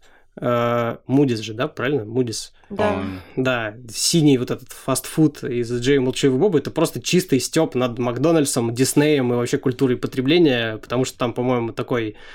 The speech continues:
Speaker 1: э, нас-, насколько я помню, э, там, там то ли корова изображена в стиле Диснея с-, э, сороковых годов, э, и, и в целом там в какой-то момент, он,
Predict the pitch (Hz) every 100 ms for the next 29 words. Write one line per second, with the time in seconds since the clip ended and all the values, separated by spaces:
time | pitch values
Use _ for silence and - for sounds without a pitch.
0 | - - - - 120 117 113 113 117 -
1 | 135 - _ 131 117 - 131 117 156 147
2 | 131 117 110 110 - - 160 139 117 117
3 | 113 117 123 - 120 113 - 107 - 127
4 | - 143 135 175 208 156 131 135 139 135
5 | 147 139 120 - - - 180 147 110 147
6 | 147 160 156 139 123 117 139 - - 127
7 | 127 127 - 135 151 151 131 147 139 127
8 | - - - - - - - 131 127 127
9 | 127 - - 170 170 165 156 - 143 -
10 | 196 190 143 139 139 135 127 135 123 151
11 | 135 127 143 143 113 117